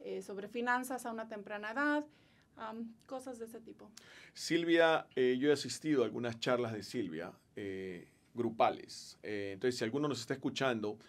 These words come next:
Speaker 2: y quiere invitarla a, a la, a su iglesia, a la reunión del vecindario, al Club de Leones o algún,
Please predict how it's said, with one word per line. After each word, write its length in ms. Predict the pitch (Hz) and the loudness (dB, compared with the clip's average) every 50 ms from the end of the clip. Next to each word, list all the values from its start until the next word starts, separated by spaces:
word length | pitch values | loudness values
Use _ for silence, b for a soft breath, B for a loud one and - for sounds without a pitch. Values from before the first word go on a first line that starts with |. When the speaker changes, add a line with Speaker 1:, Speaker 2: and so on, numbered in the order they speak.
| B B B B | B B B B
Speaker 2:
y 100 | - 113 | -14 -8
quiere 180 | - 139 131 | -4 -2 -2
invitarla 680 | 135 131 117 113 113 - 139 123 - 95 92 98 107 - - _ - - | -2 -2 -4 -4 2 4 4 4 4 0 -6 -10 -10 -12 -18 _ -12 -8
a, 520 | - 101 98 92 - - 92 92 92 98 | -6 -6 -6 -6 -6 -6 -4 -4 -4 -4
a 40 | 98 | -6
la, 360 | 101 92 - 101 104 110 110 | -8 -10 -8 -4 -4 -2 -4
a 40 | 107 | -4
su 140 | - - 127 | -6 -4 -6
iglesia, 640 | 123 113 123 131 135 143 139 131 120 - - 113 | -4 0 0 2 2 2 2 0 -2 -2 -2 -2
a 40 | 110 | -2
la 120 | 107 107 107 | -2 -2 -4
reunión 340 | - 110 110 113 123 127 | -6 -6 -6 -4 -4 -2
del 100 | 127 123 | 0 0
vecindario, 960 | 120 117 110 113 113 110 110 127 131 139 135 127 120 113 110 107 104 104 101 95 | 0 0 -2 -2 -6 -2 0 2 2 4 2 2 0 -2 -2 -2 -2 -2 -2 -2
al 300 | 95 95 98 101 95 - | -2 -4 -6 -8 -10 -12
Club 260 | - - 123 131 131 | -8 -2 4 4 6
de 60 | 120 | 6
Leones 640 | 117 123 131 139 143 139 123 117 117 117 117 113 113 | 6 6 4 4 2 2 0 0 -2 -2 -4 -6 -6
o 80 | 127 110 | -6 -6
algún, 520 | 107 110 127 135 135 127 123 123 120 117 | -4 -4 -4 -4 -4 -4 -4 -6 -8 -10